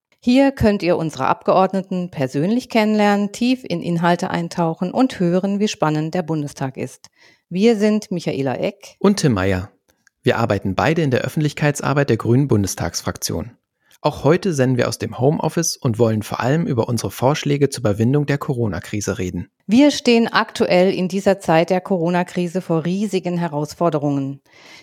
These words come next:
Speaker 1: Diese Krise zu bewältigen, wird noch Monate und Jahre dauern. Weltweit Wirtschaftsprogramme in Billionenhöhe in Anspruch nehmen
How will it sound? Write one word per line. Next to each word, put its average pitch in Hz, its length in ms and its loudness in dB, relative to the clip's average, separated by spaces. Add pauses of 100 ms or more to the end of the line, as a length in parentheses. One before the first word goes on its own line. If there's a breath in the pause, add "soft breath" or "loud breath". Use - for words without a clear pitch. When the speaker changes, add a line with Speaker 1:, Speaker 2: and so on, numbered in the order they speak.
(100)
Speaker 1:
Diese 226 200 4
Krise 240 400 0
zu 220 140 -4
bewältigen, 190 840 0
wird 185 360 0
noch 170 240 -6
Monate 196 640 0
und 170 240 -6
Jahre 143 320 0
dauern. 139 480 -4 (520 loud breath)
Weltweit 190 680 2
Wirtschaftsprogramme 185 960 0
in 170 240 -4
Billionenhöhe 196 1000 2
in 160 140 -2
Anspruch - 460 -6
nehmen 160 400 -2